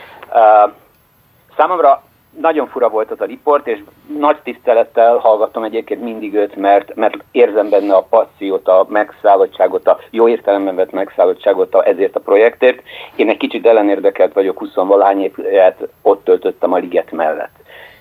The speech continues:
Két dologgal, ö, emelnék ki a problémáim közül. Az egyik az az,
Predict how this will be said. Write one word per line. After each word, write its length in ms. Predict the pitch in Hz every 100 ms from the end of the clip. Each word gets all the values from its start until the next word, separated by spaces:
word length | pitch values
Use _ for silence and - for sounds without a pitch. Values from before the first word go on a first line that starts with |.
| _ _ _ _
Két 240 | 165 151
dologgal, 1080 | 127 110 104 - 104 98 98 95 95 95 -
ö, 220 | 117 107 95
emelnék 420 | 110 104 95 98
ki 120 | - 98
a 60 |
problémáim 600 | - 98 110 117 120 123
közül. 460 | 123 127 139 151 147
Az 160 | 104 92
egyik 460 | - 127 117 101 110
az 160 | 95
az, 200 | 107 104